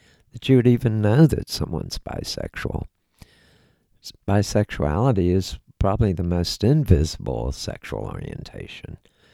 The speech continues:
It's rare that you see three ways.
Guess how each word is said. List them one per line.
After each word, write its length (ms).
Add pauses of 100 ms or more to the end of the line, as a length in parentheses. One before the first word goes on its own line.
(360)
It's 360
rare 400
that 260 (100)
you 180 (200)
see 440
three 480 (180)
ways. 640